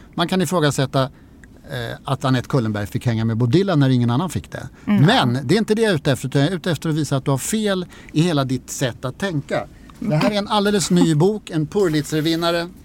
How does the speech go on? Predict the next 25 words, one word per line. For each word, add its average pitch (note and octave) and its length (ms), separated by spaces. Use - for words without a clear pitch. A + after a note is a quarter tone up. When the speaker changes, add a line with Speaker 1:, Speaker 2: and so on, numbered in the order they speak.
Speaker 1:
Skönhetens F3+ 960
evolution. F3+ 580
Speaker 2:
Ja, C#4+ 200
just - 100
det. G4 100
Speaker 1:
Alldeles G3+ 480
nyutkommen. D3+ 640
Speaker 2:
Ja, C4+ 160
det F#4 60
är C#4+ 140
det. F3 60
Speaker 1:
Fantastisk F3 600
bok. B2+ 300
Eh, C#3 280
så - 160
här G3+ 80
skriver E3 360
Natur D3+ 300
och C#3 100
kultur F#3+ 320
som G3 160
har F#3 80
gett F3 240
ut A2 200
den: A2 200